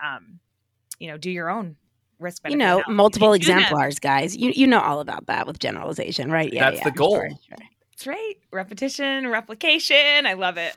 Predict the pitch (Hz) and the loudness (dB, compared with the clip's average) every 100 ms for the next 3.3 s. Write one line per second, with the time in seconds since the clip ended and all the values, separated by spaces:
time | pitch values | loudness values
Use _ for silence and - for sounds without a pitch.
0 | - 196 220 214 - 220 220 247 254 294 | -4 2 2 2 0 0 2 2 0 -2
1 | 294 277 254 269 254 233 233 240 254 269 | -4 -4 -6 -8 -8 0 4 4 2 2
2 | 254 247 190 208 196 208 208 202 - 190 | 4 4 4 2 2 2 -2 -4 0 0
3 | - 247 104 | 2 2 2